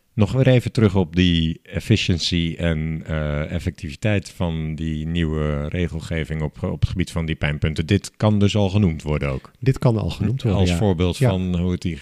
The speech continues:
Speaker 1: ja.
Speaker 2: Klopt. En het is meteen ook een, een voorbode voor de E M L Authority. Eh, het, het handige is dat als je zo'n Europese instelling hebt die grensoverschrijdend kan optreden, dat ze het totale plaatje kunnen zien.
Speaker 1: Ja.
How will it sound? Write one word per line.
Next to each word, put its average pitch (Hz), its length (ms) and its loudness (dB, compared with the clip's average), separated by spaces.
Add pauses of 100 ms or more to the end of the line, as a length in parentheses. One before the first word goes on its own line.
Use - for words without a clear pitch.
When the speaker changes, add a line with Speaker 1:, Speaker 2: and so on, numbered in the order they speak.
(100)
Speaker 1:
ja. 90 180 -2 (200)
Speaker 2:
Klopt. - 300 -4
En 107 80 -2
het 101 120 0
is - 80 -2
meteen 113 300 4
ook 101 160 2
een, 104 160 0
een 101 100 -4
voorbode 95 600 2
voor 92 460 -2
de 98 200 -2
E 95 80 4
M 95 80 2
L 101 80 2
Authority. 87 540 0 (520)
Eh, 113 140 -2
het, 107 120 -6
het 101 160 -6
handige 113 500 0
is - 420 -8
dat - 380 -8 (140)
als 117 260 0
je 127 60 0
zo'n 110 240 -2
Europese 98 440 -2
instelling 117 440 0
hebt 131 240 -4
die - 80 -6
grensoverschrijdend 101 1000 -2
kan 92 120 -2
optreden, 110 540 0 (680)
dat 107 140 0
ze - 120 -2
het 110 360 0
totale 117 360 2
plaatje 110 380 -2
kunnen 80 220 -6
zien. 107 240 -10 (120)
Speaker 1:
Ja. 92 240 -2